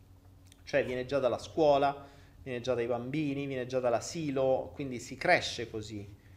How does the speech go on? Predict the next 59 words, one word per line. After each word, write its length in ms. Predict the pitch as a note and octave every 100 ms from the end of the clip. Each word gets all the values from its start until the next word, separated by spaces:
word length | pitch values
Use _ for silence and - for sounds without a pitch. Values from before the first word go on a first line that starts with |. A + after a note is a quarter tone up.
| - - - - - -
Eh, 920 | - - F2 - - - - G2+ B2
e 60 | C#3
poi 140 | - -
ci 80 | C3
sono 220 | - C#3+
le 100 | C#3+
persone 520 | D3 D3 G3+ E3+ A#2+
che 120 | A#2
quando 260 | C3 C#3+ C#3+
lo 100 | C#3+
scoprono, 640 | - - F3 C3 A#2 A2+
lo 120 | A#2+
trascendono, 760 | B2 A#2+ - - F#3 B2 A#2 A2
ci 160 | -
si 140 | B2+ C#3+
impegnano 480 | C#3 E3 D3+ C3+ C3
per 120 | D3
lavorarci, 600 | F3 B3+ G#3 D4 F#4 C#3+
e 40 |
persone 600 | C#3 E3 E3 - D#3+ G#3
che 120 | C3+
lo 120 | B2+ C#3
scoprono, 540 | - D#3 C#3 F3+ G3
non 80 | C3+
gliene 100 | A#2+
frega 240 | - C#3+
niente 320 | D#3+ A2+ B2
e 60 | F3+
continuano. 560 | - A#2 - B2+ A#2 E2 -
Eh, 20 | F#3 B1 - G1+ G1+ - -
appunto, 400 | - - - - - - -
ognuno 220 | B2+ B2
è 40 | A#2
libero 360 | G#2 G#2+ G#2+
di 80 | G2+
fare 120 | G#2
quello 140 | G2+ G2
che 80 | F#2+
gli 120 | F#2
pare. 480 | E2+ F#2 - - - - - - - -
Ognuno 240 | C3 F3+ F#3
è 40 |
libero 280 | D#3 E3 C3
di 40 |
fare 140 | C3 E3
quello 140 | C#3
che 80 | C#3
gli 120 | C4+
pare, 300 | D#3 D#3+ A3
ma 120 | C#3+
non 160 | B2+ D#3
è 40 |
libero 340 | F#3+ C3 D3 F3
di 80 |
rompere 240 | A#2 A2+ C#3+
i 40 |
coglioni 260 | A#2+ G#2+ G#2+
agli 120 | G#2
altri. 540 | B2 - - - -